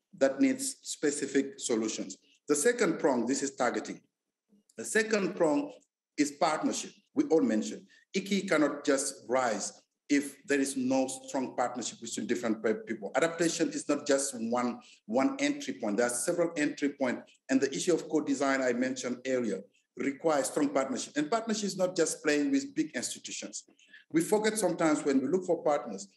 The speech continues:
to look for the local N G Os, the local community associations, the few influencers, the champions at the village who can help extend our influence on that village to improve food system.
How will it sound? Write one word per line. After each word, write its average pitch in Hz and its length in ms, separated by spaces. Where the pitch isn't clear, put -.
to 180 60
look 214 220
for 202 100
the 180 100
local 185 460
N 165 160
G 160 80
Os, 113 200
the 123 60
local 165 300
community 160 480
associations, 135 840
the 127 140
few 180 320
influencers, 165 840
the 123 160
champions 151 760
at 135 200
the 120 80
village 107 520
who 143 120
can 156 160
help 147 440
extend 160 640
our 139 200
influence 135 600
on 123 120
that 113 200
village 113 320
to - 140
improve 113 320
food - 220
system. - 360